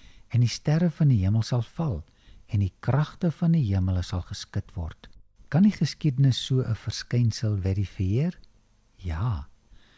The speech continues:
Net na die sonsverduistering was daar 'n meteoritiese reën soos nog nooit van tevore nie. Die nag van dertien en veertien November agtien drieëndertig sal vir altyd onthou word.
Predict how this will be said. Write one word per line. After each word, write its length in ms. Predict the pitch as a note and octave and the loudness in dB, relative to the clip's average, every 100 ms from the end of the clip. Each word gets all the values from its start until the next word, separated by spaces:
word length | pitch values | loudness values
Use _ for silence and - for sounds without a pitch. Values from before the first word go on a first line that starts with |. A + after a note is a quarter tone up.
| _ - - - | _ -20 -20 -12
Net 340 | - F#2+ G#3+ - | -2 2 2 4
na 100 | G3 | 4
die 100 | F3 | 4
sonsverduistering 1160 | - D#3+ D#3 - A2+ F#2+ G2 - G#2+ B2 B2 | 4 2 2 -2 -2 0 0 -2 0 2 2
was 180 | A2+ A2+ | 0 -2
daar 260 | A2+ A2 A2+ | 0 0 2
'n 160 | G#2+ | 2
meteoritiese 960 | G#2 A#2+ B2+ G2+ A2+ E3 - A#2+ - G#2+ G2+ - | 2 0 0 0 2 0 -2 -6 -4 -6 -8 -10
reën 600 | E2+ F2 C3 C3+ D#2+ D2+ - - - _ - | -6 0 2 2 0 -4 -12 -20 -20 _ -8
soos 240 | - B2 | -2 0
nog 280 | C3 A#2+ - | 2 0 -2
nooit 400 | E2+ F#2+ C3+ - | -4 0 -2 -2
van 140 | B2+ | -4
tevore 440 | B2 A#2+ A#2 A2+ G#2 | -4 -6 -4 -2 -2
nie. 200 | F#2 F2 _ - - - - - - - - - | -4 -8 _ -20 -20 -20 -20 -20 -20 -20 -20 -6
Die 140 | - G#2+ | 2 4
nag 260 | F3 - | 4 2
van 200 | F3 D3 | 2 2
dertien 460 | G2 A2 C#3+ D#3 C3 | 4 2 2 2 2
en 140 | A2 | 2
veertien 440 | - C3 C3 B2+ A2 | 0 -2 0 0 2
November 640 | G2+ - C3 A2 F2+ - - _ _ _ | 0 0 0 2 0 -6 -12 _ _ _
agtien 480 | A#2+ - - A2 F#2 | -4 -2 0 2 2
drieëndertig 880 | F#2 C3+ C3 F#2 E2 E2 - D#2+ - _ _ _ _ - | 2 4 2 2 -2 -4 -8 -10 -12 _ _ _ _ -10
sal 240 | - G2+ | -2 -2
vir 180 | - G2+ | -2 -4
altyd 380 | A2 F#2+ A2 G#2 | -4 -4 -4 -4
onthou 300 | F#2+ F#2 F#2 | -2 -2 -4
word. 300 | E2+ E2 - | -6 -10 -14